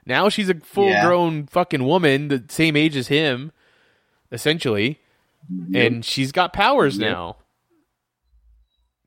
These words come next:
Speaker 2: She can just literally touch you and, you know, you, or scratch you and you'll grow fucking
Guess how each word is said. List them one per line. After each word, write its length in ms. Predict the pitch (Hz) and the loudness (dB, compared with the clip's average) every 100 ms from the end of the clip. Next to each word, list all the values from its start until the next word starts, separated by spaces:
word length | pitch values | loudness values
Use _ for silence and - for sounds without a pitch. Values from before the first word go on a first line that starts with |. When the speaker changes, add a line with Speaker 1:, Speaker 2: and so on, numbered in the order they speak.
| _ _ _ _ _ - | _ _ _ _ _ -4
Speaker 2:
She 440 | - - 113 117 | 0 2 2 0
can 280 | 120 123 107 | 0 0 0
just 280 | 117 113 110 | 0 0 -2
literally 840 | 113 117 120 127 123 120 120 117 - - | -2 -2 0 2 2 2 0 -2 -6 -4
touch 280 | 135 - - | -2 0 0
you 260 | 143 151 | 0 2
and, 220 | 127 117 | 0 0
you 120 | 113 117 | 0 2
know, 140 | 117 | 2
you, 220 | 117 117 123 | 0 -2 0
or 120 | 123 | 0
scratch 500 | - 185 185 185 - | 0 0 0 0 0
you 160 | 127 117 | 2 2
and 100 | 117 | 2
you'll 160 | 117 | 0
grow 420 | 107 113 117 113 107 | 0 0 2 2 0
fucking 680 | - 117 113 110 107 101 | -2 -2 -2 -2 -2 -4